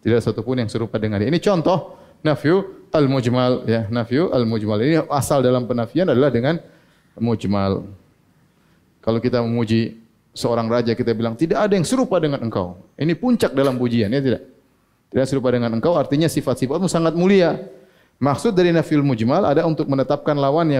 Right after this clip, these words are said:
bahwasanya tidak ada yang serupa dengan apa? Allah Subhanahu wa, karena Allah Maha sempurna.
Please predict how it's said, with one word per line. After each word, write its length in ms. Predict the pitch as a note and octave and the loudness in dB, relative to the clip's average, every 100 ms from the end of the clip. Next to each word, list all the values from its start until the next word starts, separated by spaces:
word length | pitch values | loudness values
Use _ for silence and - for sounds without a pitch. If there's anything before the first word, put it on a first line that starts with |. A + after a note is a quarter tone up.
| B2 | 2
bahwasanya 640 | B2 B2 C3+ D#3 C3+ B2 - - - _ _ - | 2 2 2 0 -2 -4 -12 -20 -20 _ _ 0
tidak 320 | D3+ D3+ E3+ | 2 4 4
ada 40 | E3+ | 2
yang 80 | |
serupa 320 | C#3 D3+ D#3 D3+ | 2 0 2 2
dengan 160 | C#3 C3 | 4 2
apa? 240 | F#3+ F#3+ - - _ _ | 2 -2 -10 -20 _ _
Allah 220 | C#3+ C3+ A#2 | 2 2 2
Subhanahu 320 | A2+ A2 A#2+ | -2 -2 0
wa, 40 | |
karena 180 | C3+ B2+ | -2 -2
Allah 220 | C3+ C#3 B2+ | 0 0 2
Maha 260 | B2+ C#3 F#3 - _ _ | 2 0 -2 -8 _ _
sempurna. 720 | - A#2+ G#2+ G#2 G2+ F#2+ F2 | -6 -4 -2 -2 -2 -2 -4